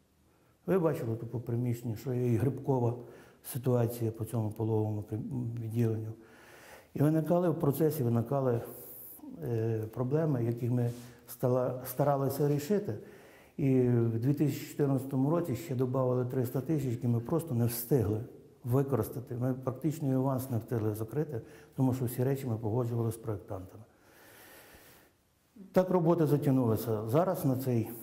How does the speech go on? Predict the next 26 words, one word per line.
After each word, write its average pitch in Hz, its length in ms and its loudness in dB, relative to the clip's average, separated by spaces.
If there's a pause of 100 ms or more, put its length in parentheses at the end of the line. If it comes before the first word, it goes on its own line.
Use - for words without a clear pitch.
(280)
на 131 220 0
цей 143 180 0
рік 139 200 2
виділено 123 360 2
два 120 520 -4 (960)
з - 40 -20
половиною 127 460 4
мільйони 147 360 4
приблизно. 143 640 0 (1500)
Вже 147 260 2
виданий 131 520 2
аванс 139 600 0 (600)
в 120 80 -2
розмірі 135 400 4
двісті, 139 520 -2 (280)
е, 139 180 4
триста 143 380 2
вісімдесят 135 640 -2
тисяч. 131 300 -2 (680)
Справа 143 280 2
в 135 120 -2
тому, 135 240 4
що 131 140 -2
якщо 120 260 -2
навіть 127 360 0
от 113 120 0